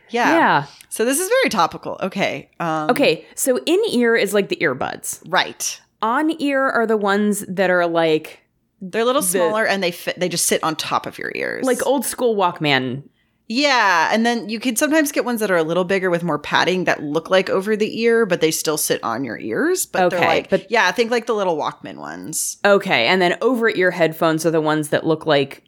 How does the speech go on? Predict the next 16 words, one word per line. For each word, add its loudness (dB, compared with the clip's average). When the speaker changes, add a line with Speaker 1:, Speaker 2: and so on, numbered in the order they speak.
Speaker 2:
the -4
things 0
that, 2
that 0
people 0
wear 4
when -2
they're, 2
like, -2
out 4
on 2
the -2
runway 2
at 2
an 0
airport. -2